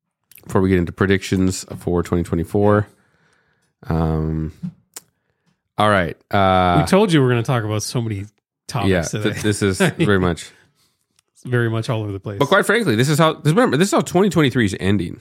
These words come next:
Speaker 2: Mm.
Speaker 1: Um, the most recent thing, which is pretty wild, uh, is the Supreme Court in Colorado has banned Trump from the primary ballot.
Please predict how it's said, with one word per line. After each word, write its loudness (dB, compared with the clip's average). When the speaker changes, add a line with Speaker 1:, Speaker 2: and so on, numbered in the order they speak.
Speaker 2:
Mm. -12
Speaker 1:
Um, 2
the 0
most 4
recent 0
thing, 2
which 0
is 0
pretty 0
wild, 0
uh, 0
is 0
the 0
Supreme 0
Court 0
in 0
Colorado 0
has 0
banned 0
Trump 0
from -2
the -4
primary 0
ballot. -6